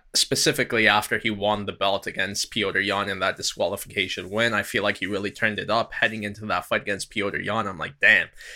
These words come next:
Aljamain looks so good, man." Like, this guy is on a mission, and it, it, it, that mentality of, "I'm on a mission," especially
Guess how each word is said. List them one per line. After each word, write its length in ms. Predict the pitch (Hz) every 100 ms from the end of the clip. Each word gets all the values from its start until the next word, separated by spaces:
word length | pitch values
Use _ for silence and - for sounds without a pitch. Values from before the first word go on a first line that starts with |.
| - -
Aljamain 520 | 160 147 147 143 127
looks 340 | 131 123 - - -
so 380 | - - 143 123
good, 340 | 101 110 95
man." 320 | 98 98 104 107
Like, 200 | 101 110
this 200 | 113 -
guy 460 | 117 101 98 - - 117
is 180 | 104
on 180 | 104 101
a 60 | 95
mission, 520 | 98 92 - 95 92
and 140 | 92
it, 160 | 95 -
it, 160 | 117 -
it, 100 | 90 -
that 220 | 120 143
mentality 680 | 156 135 - 120 120 127 123
of, 160 | 104 -
"I'm 180 | 117 113
on 140 | 107
a 40 |
mission," 600 | 98 104 104 127 127 135 -
especially 680 | 110 - 107 - 110 98